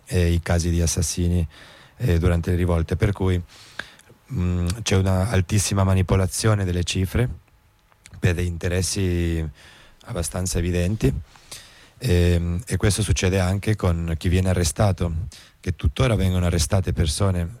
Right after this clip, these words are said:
eh, a posteriori delle rivolte con accuse di, mm, aver spaccato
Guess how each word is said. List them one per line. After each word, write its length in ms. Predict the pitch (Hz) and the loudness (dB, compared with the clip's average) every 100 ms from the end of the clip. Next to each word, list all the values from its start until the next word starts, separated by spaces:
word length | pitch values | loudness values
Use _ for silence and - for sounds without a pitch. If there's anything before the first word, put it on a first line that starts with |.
| - | -8
eh, 280 | 92 85 82 | -2 0 0
a 80 | |
posteriori 580 | 78 - - 92 95 90 | 2 0 0 -2 -2 -2
delle 180 | 85 85 | -2 0
rivolte 540 | 127 107 113 - 117 110 - - - | 0 2 0 0 -2 -2 -16 -20 -6
con 200 | 101 98 | -2 -2
accuse 440 | 90 95 98 92 | -2 -2 0 2
di, 440 | 87 92 92 90 87 | 2 2 2 2 0
mm, 140 | 87 87 | -2 -4
aver 220 | 85 90 | -2 -2
spaccato 1200 | 82 - 87 - 92 85 90 85 82 82 78 80 | -2 -2 -4 0 0 2 2 2 2 0 0 0